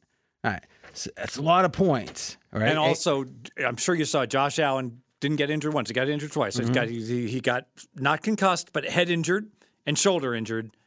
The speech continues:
Speaker 2: So he's probably
Speaker 1: That's
Speaker 2: not
Speaker 1: a
Speaker 2: gonna,
Speaker 1: bad combination for him.
Speaker 2: he's probably not gonna, the point is, like, I, like, a, a prop bet I would bet would be Josh Allen.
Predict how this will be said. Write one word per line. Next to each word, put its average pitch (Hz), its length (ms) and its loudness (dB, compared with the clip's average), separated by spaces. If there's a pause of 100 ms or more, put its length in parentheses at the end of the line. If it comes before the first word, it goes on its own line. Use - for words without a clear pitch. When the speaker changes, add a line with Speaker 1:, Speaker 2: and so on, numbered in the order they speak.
(160)
Speaker 2:
So - 140 -2
he's 131 120 -2
probably 208 320 2
Speaker 1:
That's 175 160 4
Speaker 2:
not 165 80 4
Speaker 1:
a 123 40 -2
Speaker 2:
gonna, 151 120 6
Speaker 1:
bad 151 100 4
combination 131 680 2
for 98 120 -4
him. 95 260 -4
Speaker 2:
he's 123 120 -6
probably 180 440 0
not 156 260 -2
gonna, 131 260 -4
the 131 120 -4
point 139 240 -4
is, 113 260 -6 (120)
like, 120 180 -2
I, 139 220 0
like, 131 300 -4
a, 120 60 -4 (100)
a 127 100 -4
prop 175 400 0
bet 113 160 -2
I 117 100 2
would 123 200 -2
bet 120 180 -4
would 117 140 -6
be 113 100 -2
Josh 127 340 0
Allen. 120 340 -2